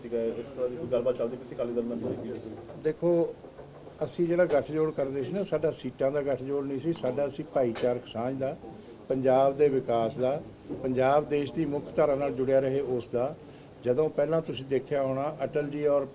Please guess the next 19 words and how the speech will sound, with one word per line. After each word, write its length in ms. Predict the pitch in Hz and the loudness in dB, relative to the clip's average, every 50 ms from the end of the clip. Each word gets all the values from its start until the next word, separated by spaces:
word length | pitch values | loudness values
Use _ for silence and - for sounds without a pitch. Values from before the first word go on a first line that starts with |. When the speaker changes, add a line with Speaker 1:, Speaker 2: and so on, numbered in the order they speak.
| - 123 - | -14 -10 -6
Speaker 2:
ਸਰਦਾਰ 280 | - 131 127 135 135 131 | -6 -2 0 2 2 0
ਪ੍ਰਕਾਸ਼ 440 | 131 - 131 123 - - - - - | 0 -4 -2 6 8 8 8 8 6
ਸਿੰਘ 260 | 247 220 139 127 123 | 4 2 2 2 2
ਬਾਦਲ 280 | 123 117 120 135 143 | 0 2 0 0 -4
ਜੀ 100 | 139 147 | -4 -4
ਦੀ 120 | 147 151 143 | -4 -4 -2
ਜੋੜੀ 300 | 127 139 135 131 135 127 | 0 2 2 2 2 0
ਬਣੀ, 320 | 117 113 110 117 143 165 - - - - - - - - - | 0 -2 -2 -4 -6 -8 -10 -14 -18 -18 -18 -20 -14 -6 0
ਉਸ 280 | 139 147 156 151 151 165 | 0 2 2 0 0 0
ਵੇਲੇ 420 | 160 151 151 151 156 160 170 175 - - - - | 4 6 8 8 8 6 4 2 -4 -10 -4 -2
ਇੱਕ 220 | 165 160 165 - | -2 -2 -2 -4
ਸਿੱਖ 340 | 151 - - 156 151 - - | -6 -2 -2 -2 0 2 2
ਅਗਰ 180 | 170 165 170 165 | 4 4 4 4
ਬੱਸ 220 | 165 151 147 - | 4 4 2 2
'ਚ 100 | - - | 0 -2
ਪਹਿਲਾਂ 240 | 147 160 156 170 165 | 0 2 2 2 4
ਚੜ੍ਹ 180 | 160 170 151 151 | 4 2 2 4
ਜਾਂਦਾ 300 | 160 165 156 143 135 120 | 4 4 4 4 2 2
ਸੀ 160 | - - | 2 -2